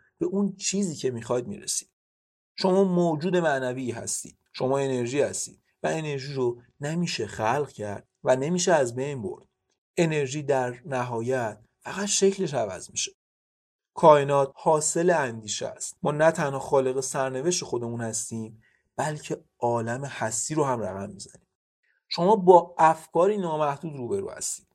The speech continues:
همه دانش‌ها، کشفیات و اختراعات توی ذهن کائنات به شکل چیزی ممکن وجود دارن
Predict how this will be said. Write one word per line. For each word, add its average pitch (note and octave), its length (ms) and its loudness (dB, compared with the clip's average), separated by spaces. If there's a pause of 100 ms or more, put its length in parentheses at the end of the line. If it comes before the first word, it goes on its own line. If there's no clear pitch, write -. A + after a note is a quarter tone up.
همه D3+ 380 -2
دانش‌ها، C3 600 0
کشفیات D3+ 680 -2
و G3 40 2
اختراعات F#3 760 0
توی A#3 120 -8
ذهن E3 680 -4
کائنات A#2+ 680 -2 (320)
به B3 80 -6
شکل B3 360 -4
چیزی G#3+ 340 -4
ممکن F#3+ 340 2
وجود D#3+ 440 -4
دارن B2 340 -2